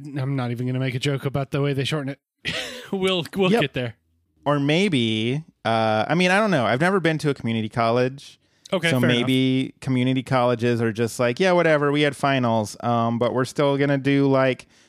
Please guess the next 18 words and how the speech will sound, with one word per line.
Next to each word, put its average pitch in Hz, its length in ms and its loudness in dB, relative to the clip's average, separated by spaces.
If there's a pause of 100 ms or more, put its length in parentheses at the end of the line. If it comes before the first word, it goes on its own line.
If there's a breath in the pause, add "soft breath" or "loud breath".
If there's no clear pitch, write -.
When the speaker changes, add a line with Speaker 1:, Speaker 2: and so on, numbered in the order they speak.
(140 soft breath)
Speaker 2:
a 127 80 2
bunch 143 200 0
of 143 80 -2
stuff. 117 600 -2
Like, 113 200 0
we're 120 120 0
still 135 260 0
open 117 300 0
and 104 120 -4
we're 104 120 -6
still 107 460 0
having, 104 500 -2 (460 soft breath)
like, 104 280 -6 (220)
adult 110 400 0
education 107 800 -4
classes 98 1000 -4
Speaker 1:
Hmm. 190 80 -6
Speaker 2:
for, 95 560 -4